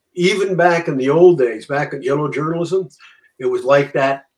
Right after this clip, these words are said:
today. You know, everybody was making up stories and doing things, and, uh, the sensationalism was the thing. And, and I just feel like the old days, back in the, you know, in the fifties and the sixties and the seventies, it was great. But I think,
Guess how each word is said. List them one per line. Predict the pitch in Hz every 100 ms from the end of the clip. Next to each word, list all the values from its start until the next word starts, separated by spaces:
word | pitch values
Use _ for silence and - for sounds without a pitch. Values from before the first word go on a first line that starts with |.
| _ _ _ -
today. | 143 160 139
You | 120
know, | 123 127
everybody | 120 135 131 127
was | 123 113 120
making | 131 135 139
up | 135
stories | - 131 127 131 123 127
and | 117
doing | 131 131 120
things, | 131 127 127 123
and, | 117 110 113
uh, | 117 110 - - - -
the | 139 139 -
sensationalism | - 151 147 175 170 170 147 131 120 123 123 120
was | - 127 123
the | 127
thing. | 190 185 123 113
And, | 113 - 127
and | 131 123 _ _ _ _ _ - - _ _
I | 135 147
just | 170 165 -
feel | 160 156
like | 143 143 -
the | - - - - 160
old | 175 151
days, | 127 - -
back | 135 139 139
in |
the, | 123 127 156
you | 151
know, | 139 127
in | 123
the | -
fifties | - 156 - 123 110 -
and | 110
the | 98
sixties | 160 156 - 117 -
and | 110
the | 104
seventies, | - 147 151 107 95 123
it | 123
was | 117
great. | - 143 131 127
But | -
I | 127
think, | - 214 214